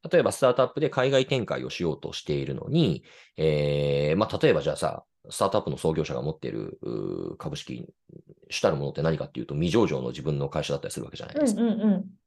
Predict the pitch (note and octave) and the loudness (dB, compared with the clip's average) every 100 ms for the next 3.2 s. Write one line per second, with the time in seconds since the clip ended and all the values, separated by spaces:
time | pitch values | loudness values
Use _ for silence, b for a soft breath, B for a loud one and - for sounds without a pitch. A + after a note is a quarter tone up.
0 | - - G2+ F#2+ G2 C4+ - _ _ _ | -6 2 4 6 4 2 -4 _ _ _
1 | D#2+ D2 D2 C#2 C#2 C#2 D#2+ F2 - F#2+ | 0 0 2 2 0 0 0 0 0 0
2 | - - - _ _ - D2+ - - D#2 | 0 -4 -6 _ _ -6 -6 -6 -8 -8
3 | D2 | -10